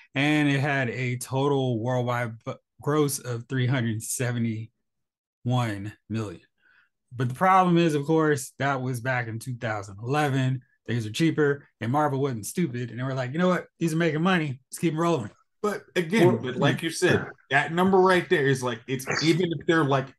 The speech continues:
Speaker 2: ten to fifteen million different, it's like, "Hey, we, we had to pick up the pieces from the crap you guys left from a decade ago. And we brought Superman back.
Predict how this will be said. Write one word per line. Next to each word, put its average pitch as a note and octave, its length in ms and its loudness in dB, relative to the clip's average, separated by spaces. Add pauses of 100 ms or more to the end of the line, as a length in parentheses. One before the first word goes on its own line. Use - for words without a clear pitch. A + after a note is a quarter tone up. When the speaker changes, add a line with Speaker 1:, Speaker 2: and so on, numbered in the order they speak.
(140)
Speaker 2:
ten E3 380 -4
to C#3 200 -4
fifteen D#3+ 560 2
million B2+ 560 0
different, C#3 460 -2
it's A#2+ 160 -2
like, A2+ 180 0
"Hey, C3+ 340 0 (280)
we, D#3 340 2 (160)
we G#3+ 220 2
had G#3 240 0
to E3 100 0
pick F#3 300 0
up C#3 120 -4
the C3 60 -6
pieces F3+ 400 -4
from C#3 160 -4
the A#2 80 -2
crap D3+ 460 -2
you D3+ 180 0
guys B2+ 260 -2
left A#2 300 -6
from G#2 160 -4
a G2 60 -6 (180)
decade B2+ 460 0
ago. F#2 360 -8 (520)
And C#3+ 160 8
we D3 320 6
brought C#3+ 340 6
Superman F3+ 600 2
back. D3 340 2